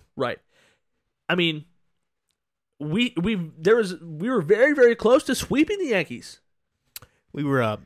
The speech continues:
Speaker 2: meatball from
Speaker 1: I w-
Speaker 2: Bautista away.
Speaker 1: I wouldn't even say it's a meatball. It's just a dangerous combination when you throw a heater to the best long ball hitter in, in the game.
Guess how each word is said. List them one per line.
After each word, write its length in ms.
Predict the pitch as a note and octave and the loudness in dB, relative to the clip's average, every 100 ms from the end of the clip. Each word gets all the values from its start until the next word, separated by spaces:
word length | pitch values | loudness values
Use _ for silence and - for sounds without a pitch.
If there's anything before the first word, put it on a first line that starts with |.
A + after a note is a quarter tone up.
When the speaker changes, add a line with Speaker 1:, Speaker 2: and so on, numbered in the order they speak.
| - | -14
Speaker 2:
meatball 680 | C#3+ E3 E3+ - C#3+ C3+ C3+ | -8 -4 -2 0 2 2 0
from 380 | - C3 B2+ B2 _ _ _ _ _ _ - E3+ | -4 -6 -8 -14 _ _ _ _ _ _ -18 -4
Speaker 1:
I 140 | G#3 C#4+ | 4 6
w- 60 | B3+ | 6
Speaker 2:
Bautista 360 | F#3 F3 D#3+ | 2 0 2
away. 440 | C3+ D3 D3+ B2+ C3+ | 2 2 2 0 2
Speaker 1:
I 160 | A3 C4 | 4 4
wouldn't 300 | B3 A3 G#3+ | 4 -2 -6
even 160 | G3+ | -4
say 140 | - E3+ | 0 0
it's 120 | D#3+ | -2
a 40 | |
meatball. 420 | C#3+ D3 - G#2+ - | -6 -6 -6 -8 0
It's 160 | F#3+ - | 0 2
just 200 | G#3+ - | 2 2
a 80 | D#3+ | 0
dangerous 460 | E3+ A#3 A#3+ A#3+ | 0 0 -2 -4
combination 760 | - G#3 G3+ F3 F3 F3+ G3+ D#3 | -2 -2 0 -2 -2 -4 -8 -8
when 120 | D#3+ | -6
you 100 | G3+ | -8
throw 300 | - G3 F#3 | -4 0 0
a 80 | C#3 | 0
heater 680 | - - B3 A3+ C#3 B2+ B2 _ _ _ _ _ _ _ _ _ _ _ _ _ _ _ - | -4 -8 -2 -2 -2 -6 -10 _ _ _ _ _ _ _ _ _ _ _ _ _ _ _ -8
to 120 | - | -2
the 120 | E3 D3 | -2 -2
best 480 | C3 C3 G3 - | -4 0 0 0
long 320 | D3+ F3 F3 D#3 | -2 -2 -2 -2
ball 260 | C#3+ C#3 | 0 0
hitter 220 | C3+ C3 | 0 -2
in, 200 | B2 A#2+ - | -4 -8 -14
in 100 | C#3 | -12
the 60 | |
game. 280 | A#2+ A2 C#2 | -12 -14 -16